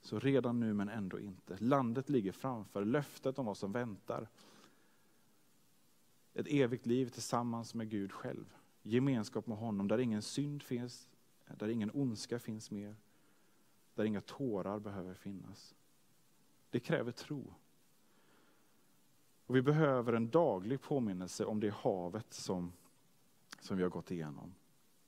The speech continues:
Gång på gång så påminner Gud själv folket genom Bibeln och oss: "Jag är Herren er Gud som förde er ut ur Egypten."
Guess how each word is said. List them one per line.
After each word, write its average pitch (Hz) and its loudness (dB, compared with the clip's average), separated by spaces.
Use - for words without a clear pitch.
Gång 147 4
på 139 2
gång 131 4
så - -2
påminner 117 4
Gud 113 2
själv 117 0
folket 110 2
genom 131 2
Bibeln 95 0
och 113 0
oss: - -8
"Jag 143 4
är 107 0
Herren 104 -2
er 98 -2
Gud 104 -6
som 98 -10
förde 101 -2
er 95 -2
ut 90 -8
ur 85 -8
Egypten." 85 -10